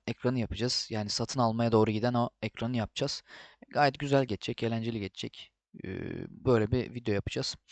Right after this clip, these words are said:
Şimdi ilk olarak yapacağımız sistem şöyle olacak.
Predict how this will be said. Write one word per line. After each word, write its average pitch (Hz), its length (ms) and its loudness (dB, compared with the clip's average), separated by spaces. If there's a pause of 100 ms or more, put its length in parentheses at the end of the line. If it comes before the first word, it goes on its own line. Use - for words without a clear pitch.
(720)
Şimdi 127 340 -2 (160)
ilk 147 220 -2
olarak 147 280 8
yapacağımız 135 420 2
sistem - 500 -2
şöyle 135 320 8
olacak. 104 600 0